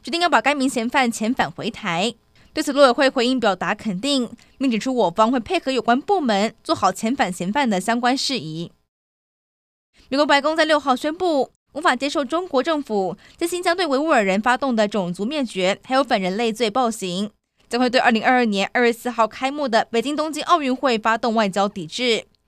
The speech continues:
到时候，美国政府官员和外交代表将不会出席北京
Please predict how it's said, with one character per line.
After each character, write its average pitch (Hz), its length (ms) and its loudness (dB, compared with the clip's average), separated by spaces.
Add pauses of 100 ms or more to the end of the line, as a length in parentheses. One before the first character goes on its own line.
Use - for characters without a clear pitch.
(280)
到 262 140 -2
时 262 80 -4
候， 254 100 2
美 220 120 0
国 208 120 0
政 254 160 0
府 208 120 -6
官 269 200 0
员 233 300 0
和 269 140 -6
外 311 100 4
交 302 140 2
代 349 180 2
表 214 220 2
将 254 200 2
不 247 160 -4
会 302 160 -2
出 320 140 -6
席 285 160 -6
北 170 220 -4
京 226 340 -4